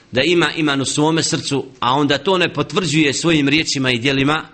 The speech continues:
onda takvom kažemo da on nema ispravno vjerovanje. Nema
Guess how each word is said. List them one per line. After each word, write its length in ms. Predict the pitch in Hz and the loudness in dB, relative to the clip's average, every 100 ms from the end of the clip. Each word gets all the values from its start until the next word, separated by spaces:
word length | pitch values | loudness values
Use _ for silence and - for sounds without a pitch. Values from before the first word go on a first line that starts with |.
| - - - - | -20 -20 -20 -4
onda 180 | 127 120 | -2 0
takvom 360 | 135 - 131 | -2 0 -2
kažemo 560 | 113 131 127 131 139 - - - - | 0 -2 -2 -2 -2 -6 -18 -20 -10
da 140 | 95 113 | -6 -2
on 240 | 131 107 | -2 0
nema 420 | 113 160 175 170 - | 0 0 0 -4 -4
ispravno 600 | 151 143 - 131 120 120 113 | -4 -4 -2 -2 -2 -4 -2
vjerovanje. 720 | 117 107 104 101 90 82 82 - _ _ _ _ - - - - | -2 0 -2 -4 -6 -8 -12 -18 _ _ _ _ -20 -20 -18 -2
Nema 400 | 113 156 156 | 0 2 0